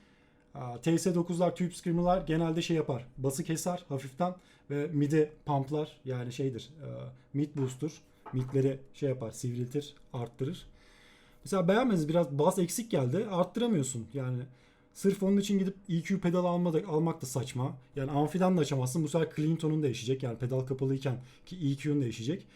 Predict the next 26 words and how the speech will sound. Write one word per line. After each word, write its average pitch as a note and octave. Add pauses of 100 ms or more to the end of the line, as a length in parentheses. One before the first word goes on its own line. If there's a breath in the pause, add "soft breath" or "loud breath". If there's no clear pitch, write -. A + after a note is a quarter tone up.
(260 loud breath)
Yani D3
üzerinde F3 (380 soft breath)
şey F#3
olması, F3+ (400)
E D3+
Q G3+
olması F3+
çok G3+
mantıklı. D#3 (320 soft breath)
Yani C#3+ (260)
dry E3
pedal F#3+
alacaksınız, G3
mutlaka F3
üzerinde E3
şey D#3
olsun. C#3+ (280)
E D3
Q D#3+
olsun C3+
yani. G#2 (280 soft breath)
Mid, D#3
mid D3+
de D3
olabilir A2
üzerinde. A2